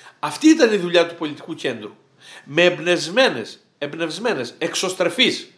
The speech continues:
ηγεσίες να μεταφέρει με όρους δικαιότερης ισοκατανομής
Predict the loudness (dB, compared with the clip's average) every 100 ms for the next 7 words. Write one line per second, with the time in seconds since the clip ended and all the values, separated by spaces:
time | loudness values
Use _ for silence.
0 | _ _ _ -4 2 2 2 -2 -2 -2
1 | -8 _ _ _ _ _ -20 -20 -4 0
2 | 0 0 2 4 2 0 -8 -18 _ _
3 | -4 2 4 6 4 0 -10 _ _ -10
4 | -10 -2 2 4 4 -2 -2 -12 _ -12
5 | -10 -10 -8 -8 -6 -6 -8